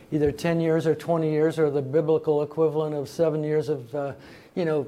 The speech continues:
feast and seven years of famine, which would be, uh, financial repression, uh, in terms of the latter. Um,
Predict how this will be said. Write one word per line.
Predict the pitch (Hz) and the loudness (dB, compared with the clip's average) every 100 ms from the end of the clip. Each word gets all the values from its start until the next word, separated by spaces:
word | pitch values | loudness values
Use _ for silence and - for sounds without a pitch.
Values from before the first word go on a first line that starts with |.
| - | -4
feast | - 180 170 175 | 0 2 0 -4
and | 156 147 | -6 0
seven | 175 160 156 | 2 2 0
years | 156 151 | 0 0
of | 147 | -4
famine, | - - 175 170 160 165 | -6 0 2 2 0 0
which | 147 147 - | -2 -2 -4
would | 151 | -4
be, | 143 151 147 | -2 0 -2
uh, | 131 147 143 | -4 -6 -6
financial | 143 156 151 151 160 143 | -6 -4 -4 -4 0 0
repression, | 139 143 160 151 - 151 143 - - - - | 0 -2 -2 -2 -2 -4 -6 -10 -20 -16 -8
uh, | 147 147 156 165 175 | -4 -2 -4 -8 -6
in | 160 | -6
terms | 147 165 143 | -2 -2 -2
of | 147 | -2
the | 147 | 2
latter. | 143 160 160 151 151 - - - 151 | 2 4 4 2 0 -8 -18 -10 -6
Um, | 156 143 | -4 -4